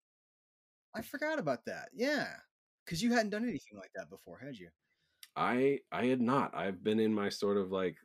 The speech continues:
Speaker 2: little cocoon and was doing my own thing and didn't know if anybody cared or was watching. Was just kinda doing it for fun. And then, um, yeah, you were like, "Hey, people wanna talk to you. Like, come on here and do an interview." So I was like, "All right."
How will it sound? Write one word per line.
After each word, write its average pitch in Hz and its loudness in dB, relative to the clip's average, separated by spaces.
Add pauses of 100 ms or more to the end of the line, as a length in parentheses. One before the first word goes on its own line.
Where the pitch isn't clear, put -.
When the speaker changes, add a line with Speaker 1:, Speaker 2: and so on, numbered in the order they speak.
(140)
Speaker 2:
little 95 -2
cocoon 101 0
and 92 0
was 82 -2
doing 98 0
my 92 0
own 92 -2
thing 101 0
and 82 -2 (1000)
didn't 139 8
know 127 12
if 120 6
anybody 117 10
cared 127 10
or 117 10
was 98 6
watching. 147 6 (220)
Was 101 -8
just - -8
kinda 107 6
doing 101 4
it 113 4
for - -6
fun. 123 2
And 101 4
then, 98 0
um, 92 0 (100)
yeah, 113 0
you 90 0
were 92 2
like, 90 0
"Hey, 104 -4 (380)
people 101 -2
wanna 101 4
talk - -4
to - -14
you. - -12 (100)
Like, - -8 (220)
come 87 -4
on 110 4
here - -8
and 73 -10 (280)
do 87 0
an 113 2
interview." 85 0
So - -8
I 80 0
was 82 -6
like, 82 -2
"All 95 0
right." 185 0